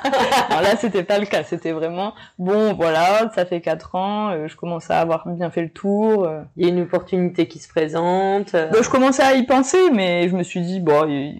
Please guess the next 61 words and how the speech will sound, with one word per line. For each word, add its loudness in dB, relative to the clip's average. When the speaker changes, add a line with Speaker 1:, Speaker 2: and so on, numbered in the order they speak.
Speaker 1:
une 0
opportunité -4
finira 0
bien -4
par 0
arriver, -2
et 0
du -12
coup, 0
elle 4
est 0
arrivée, -2
donc 0
j'ai 2
postulé, -2
donc 0
j'ai 4
été -2
prise, 0
et 0
quand 0
j'ai -2
été -2
prise, 0
je -4
me -4
suis -6
dit, -4
bon, 0
bah, 2
maintenant 0
que -4
t'es 4
là, 4
tu -2
vas 2
pas 0
faire 2
demi-tour, 0
donc -2
<laughs> 0
j'étais, -2
je, -10
je -18
suis -2
allée -2
jusqu'au -8
bout. -8
Speaker 2:
Parce -4
que 0
faut 0
dire 0
que 2
l'opportunité, 0
elle 2
était 0
dans 2
le 2
bureau 0
d'à 0
côté. -4